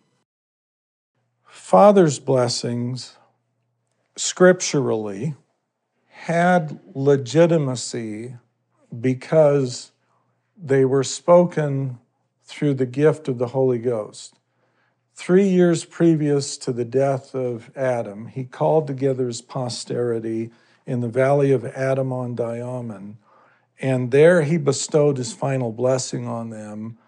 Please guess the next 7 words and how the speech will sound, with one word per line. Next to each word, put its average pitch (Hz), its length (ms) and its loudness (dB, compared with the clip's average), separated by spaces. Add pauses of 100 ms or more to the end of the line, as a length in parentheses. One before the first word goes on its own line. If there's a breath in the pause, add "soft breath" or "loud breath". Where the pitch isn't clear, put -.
(480)
And 127 260 0
notwithstanding 151 920 2
he 131 160 -2
was 123 180 0
bowed 135 420 0
down 131 360 -2
with 117 240 -6